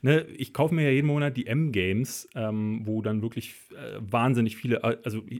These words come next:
Indie-Games sind hier gar nicht drin. Hier sind Anno, ach nee, Quatsch, es sind vier. Äh, stimmt, hier sind nämlich die, äh, die Tricks,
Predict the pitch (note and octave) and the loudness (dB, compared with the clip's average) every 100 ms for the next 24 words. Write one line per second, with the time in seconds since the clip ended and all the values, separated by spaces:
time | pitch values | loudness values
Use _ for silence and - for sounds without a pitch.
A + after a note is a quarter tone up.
0 | - - F#3 F3+ A#2 A2+ A#2 A#2 A#2 A#2 | -4 4 6 6 2 0 -2 -4 -2 0
1 | A#2 G#2 - G#2 - - _ A#2 B2 B2 | 0 -2 -8 -14 -16 -20 _ 0 0 2
2 | D#3 F#3 G3+ A3+ - - _ - F3+ F#3+ | 4 6 6 6 0 -20 _ 2 2 2
3 | F#3+ - - - - D#3 - C#4+ A#3 G2+ | -4 -6 -6 -4 -2 -4 -4 0 0 0
4 | - _ _ _ - - D#3 G3 C3+ B2+ | -10 _ _ _ -8 -6 0 2 2 2
5 | D3+ D3 D3 C#3 C#3+ - C3 B2 A#2+ - | 2 0 2 4 4 4 4 4 0 0
6 | G#3 G#3 - - | 0 0 -8 -10